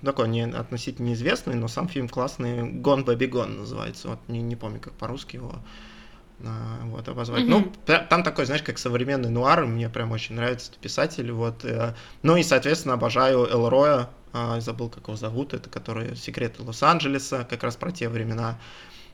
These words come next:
Speaker 1: а, "Чёрная орхидея",
Speaker 2: Мгм.
Speaker 1: это всё вот про Великую депрессию, вот прям там классический нуар,
Speaker 2: Ага,
Speaker 1: вот,
Speaker 2: ага.
Speaker 1: и там вообще класс. Вот, я помню, для меня был диким шоком, когда, вот, к сожалению, забыл, как книга называется,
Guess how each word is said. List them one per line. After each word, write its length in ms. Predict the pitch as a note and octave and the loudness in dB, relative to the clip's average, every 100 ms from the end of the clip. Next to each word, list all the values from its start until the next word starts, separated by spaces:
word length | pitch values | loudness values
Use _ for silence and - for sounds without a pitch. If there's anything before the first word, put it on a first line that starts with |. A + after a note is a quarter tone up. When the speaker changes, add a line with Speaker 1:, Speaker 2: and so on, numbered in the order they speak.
| - | -8
Speaker 1:
а, 420 | A2 A2 A2 A2+ | -2 0 0 -2
"Чёрная 340 | A2 B2 A#2 A2+ | 0 0 0 -2
орхидея", 640 | - B2 B2 D#3+ - C#4+ | -2 2 6 8 8 8
Speaker 2:
Мгм. 160 | A3+ | 6
Speaker 1:
это 160 | G#3+ - | 2 -2
всё 200 | A#2 C3+ | -4 -2
вот 180 | C3 B2 | -2 -4
про 400 | A#2 A#2 A#2 A#2 | -2 0 2 0
Великую 380 | A2+ A#2+ A#2 A#2+ | 0 0 0 -4
депрессию, 540 | A#2+ A#2 E3 F3+ C3+ | -4 0 0 0 -4
вот 140 | A#2+ A#2+ | -6 -4
прям 220 | - C3+ | -2 2
там 220 | A#2+ F3+ | 6 4
классический 600 | - C3 - C3+ - - | 4 -2 0 -6 -6 -6
нуар, 380 | A#2+ B2+ D#3 F3+ F3+ - - | -2 2 2 0 -6 -10 8
Speaker 2:
Ага, 600 | A#3 C4 G#3 F#3+ F#3 A#2+ | 8 10 6 6 6 2
Speaker 1:
вот, 100 | A#2 | 2
Speaker 2:
ага. 300 | A#3 G#3 F#3 | 2 2 0
Speaker 1:
и 20 | |
там 220 | - C#3 B2+ | 0 0 0
вообще 360 | B2 - A#2 A2+ | -4 -4 -4 -4
класс. 520 | B2+ A#2 A2+ - - - - | -2 -2 -4 -14 -18 -16 -6
Вот, 240 | A#2 A#2 | -6 -2
я 60 | B2 | 2
помню, 240 | D3 C#3+ | 2 4
для 120 | C3 C3+ | 2 2
меня 160 | C3+ | 2
был 200 | B2+ B2+ | 2 2
диким 400 | A#2 A#2 C3+ B2 | 0 -4 -4 -4
шоком, 380 | A#2+ C#3+ D3+ B2 | 0 0 0 -4
когда, 500 | A#2+ A2+ A#2+ A#2+ A#2+ - - - - | -4 -4 0 0 -2 -8 -18 -18 -14
вот, 160 | - A#2 - - - _ _ - | -8 -8 -8 -20 -20 _ _ -14
к 40 | |
сожалению, 520 | - A#2 A#2+ A#2+ A2+ | -4 -2 2 2 2
забыл, 280 | G#2+ A2 A2+ | -2 -6 -6
как 140 | A2+ A2+ | -8 -8
книга 240 | C3 D3+ | -8 -6
называется, 640 | B2 A#2+ A2+ A#2 A#2 - | -6 -6 -4 -6 -6 -10